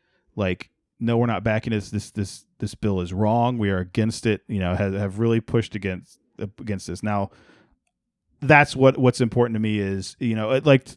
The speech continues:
I think some people are like, "Yay, Disney, you did it." No, that's not what I believe. What I believe is we did it. The people who complained, the people who said,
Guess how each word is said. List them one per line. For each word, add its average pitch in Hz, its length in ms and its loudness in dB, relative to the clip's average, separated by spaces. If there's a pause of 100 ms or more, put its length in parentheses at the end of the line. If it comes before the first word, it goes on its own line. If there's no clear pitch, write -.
(120)
I 139 120 6
think 160 160 4
some 160 160 4
people 139 180 8
are 127 60 10
like, 117 200 4
"Yay, 190 260 8
Disney, 170 320 6
you 147 120 4
did 139 160 6
it." 104 160 2
No, 117 400 4
that's 131 200 4
not 135 180 6
what 117 120 8
I 98 100 4
believe. 82 220 -6
What 101 120 -2
I 156 100 8
believe 147 200 6
is 104 140 0
we 117 220 4
did 101 160 0
it. 69 100 -8
The 98 80 -6
people 120 280 2
who 131 100 4
complained, 127 440 2
the 110 60 -4
people 110 240 -2
who 107 120 2
said, 120 500 2